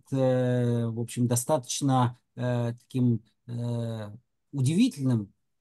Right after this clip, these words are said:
событием, хотя в глазах первой Мака-, э, автора первой Маковейской книги тут удивительного ничего не было, о-, он это понимал как победу, дарованную Богом. Но мы можем вспомнить события не-,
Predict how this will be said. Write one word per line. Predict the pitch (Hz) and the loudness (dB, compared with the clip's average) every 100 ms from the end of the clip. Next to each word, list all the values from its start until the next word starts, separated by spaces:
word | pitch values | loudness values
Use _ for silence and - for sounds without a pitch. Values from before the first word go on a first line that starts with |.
| - - _ _ | -20 -20 _ _
событием, | 131 135 120 107 | -4 -4 -4 -10
хотя | 120 120 | -6 -2
в | 120 | 0
глазах | 120 120 151 143 | 2 2 2 0
первой | - 135 135 | -4 -4 -2
Мака-, | 127 123 131 | -2 -2 -4
э, | 135 131 | -4 -4
автора | 131 120 131 123 | -2 -2 0 0
первой | 127 123 | 2 2
Маковейской | 120 123 127 120 131 | 2 2 0 0 -4
книги | 120 156 127 | -4 -2 -2
тут | 123 | 0
удивительного | 127 135 131 135 | 2 0 0 0
ничего | 139 131 220 | 0 0 2
не | 285 | 2
было, | 247 156 135 127 - _ | 4 4 2 0 -6 _
о-, | 127 127 127 | -8 -8 -8
он | 143 135 | -2 0
это | 127 | 0
понимал | 123 135 139 143 | 0 2 2 0
как | 123 120 - _ | -2 -6 -8 _
победу, | - 127 143 131 | 0 2 2 2
дарованную | 131 131 135 131 135 | 2 2 2 0 0
Богом. | 127 101 - _ _ _ _ - | -2 -4 -8 _ _ _ _ -8
Но | 160 | -2
мы | 196 | 0
можем | 214 220 | 0 -2
вспомнить | - 240 240 214 | 0 2 2 2
события | 226 233 233 240 | 0 0 2 2
не-, | 233 233 185 196 196 | 2 2 -2 -8 -10